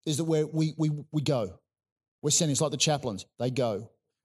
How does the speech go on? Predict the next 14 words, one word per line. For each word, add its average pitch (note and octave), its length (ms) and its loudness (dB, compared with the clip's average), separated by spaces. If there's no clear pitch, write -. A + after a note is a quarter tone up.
It's - 60 -12
like D3+ 120 0
the D#3+ 60 -2
guys, D3+ 360 0
uh, C#3 220 0
the C#3+ 240 -4
Solomon D#3+ 360 2
Islands, C#3 280 0
South D3+ 220 0
Pacific, C#3 340 0
go. B2 400 -2
Global D#3 300 2
Care, C#3+ 260 2
go. A#2+ 460 -2